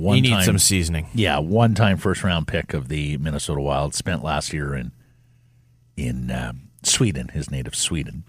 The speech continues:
Speaker 1: So that's how it shook out tonight. Let me ask you this, and we put this to P J later. Does getting your ass kicked ten nothing in the first preseason game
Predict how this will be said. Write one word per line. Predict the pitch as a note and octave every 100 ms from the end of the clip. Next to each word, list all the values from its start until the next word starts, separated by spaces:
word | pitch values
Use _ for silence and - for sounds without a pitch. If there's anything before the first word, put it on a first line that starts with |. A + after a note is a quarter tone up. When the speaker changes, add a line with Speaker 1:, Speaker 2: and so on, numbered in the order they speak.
| _ _ - - _ _ _ _ _ -
Speaker 1:
So | D3+
that's | D#3 G#3+
how | C#4+ C4
it | F3+
shook | - G3 -
out | D3+ C3+
tonight. | D#3 G#2+ G#2 C#3+
Let | G3+
me | D4
ask | C#4 -
you | C#3+
this, | G#2 E2+ - - - _ -
and | B2
we | C3
put | B2+ F3+ F3
this | D3 -
to | C3
P | C3+ A2+
J | G#2+ F#2
later. | F2 D2+ D2 - _ _ _ _ _ _ _ _ _ _ _ _ _ _
Does | - C3
getting | F#3 B3+
your | B3 D3
ass | D3 C#3+
kicked | - D#3+ -
ten | D#3 C3+
nothing | B2+ B2 C3+
in | B2
the | -
first | A#2 G#2+
preseason | - A2 - A2 F#2+ A2+
game | G#2+ G#2 G#2+